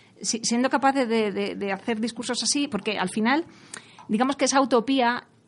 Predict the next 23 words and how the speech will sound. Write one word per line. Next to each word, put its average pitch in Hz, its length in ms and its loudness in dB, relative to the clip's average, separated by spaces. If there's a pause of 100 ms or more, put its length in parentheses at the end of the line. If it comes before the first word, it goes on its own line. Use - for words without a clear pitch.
(120)
que 196 80 -2
está, 208 280 2
que 214 80 -4
aparece 196 300 -4
en 240 60 0
ese 233 160 -2
discurso 240 580 -2 (1900)
es 233 120 2
la 277 80 2
que 302 80 0
mueve 240 320 4
al 202 160 4
personaje 202 460 -2
a - 20 -4
salir 185 280 -4
a 175 40 -6
la 180 100 -6
calle 226 420 -2
y, 180 440 -4
y 185 60 -2
a, 190 200 -4 (120)
en 185 120 -6
fin, 202 240 -2